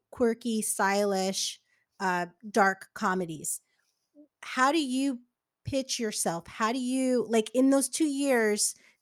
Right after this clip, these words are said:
between, um, your first job and, and your, your, your following job, um, what was that like for you? Because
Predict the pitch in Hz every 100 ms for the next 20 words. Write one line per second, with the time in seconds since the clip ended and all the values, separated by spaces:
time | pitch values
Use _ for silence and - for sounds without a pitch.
0 | _ _ 208 233 - 247 247 233 233 214
1 | 202 196 190 196 220 233 220 - 214 196
2 | 196 185 - 190 180 185 - 202 196 185
3 | _ 208 196 185 - 196 185 226 220 226
4 | 208 190 175 170 _ - _ _ 202 196
5 | 185 170 _ _ _ 240 _ 240 _ 240
6 | 220 240 277 277 262 196 208 240 - 226
7 | 190 185 208 226 190